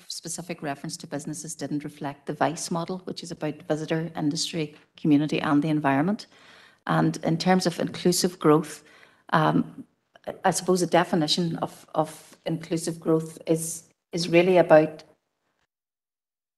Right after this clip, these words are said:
not, not about unlimited growth, but about a growth that's distributed fairly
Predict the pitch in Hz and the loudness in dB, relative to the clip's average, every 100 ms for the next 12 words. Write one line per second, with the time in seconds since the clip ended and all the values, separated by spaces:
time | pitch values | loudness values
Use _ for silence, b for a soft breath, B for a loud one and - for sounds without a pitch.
0 | _ _ _ - 185 180 - - - 190 | _ _ _ 4 6 6 2 -6 -2 6
1 | 185 185 160 160 - 175 165 160 190 - | 6 8 4 4 2 6 6 6 4 -2
2 | - 226 226 - - 175 165 160 175 160 | 2 4 4 -2 0 0 2 -2 2 4
3 | 160 160 - 170 - - 165 - 151 160 | 2 0 -2 -2 0 -4 -2 0 0 0
4 | 165 160 - 156 147 151 175 | -4 -6 0 2 2 0 -4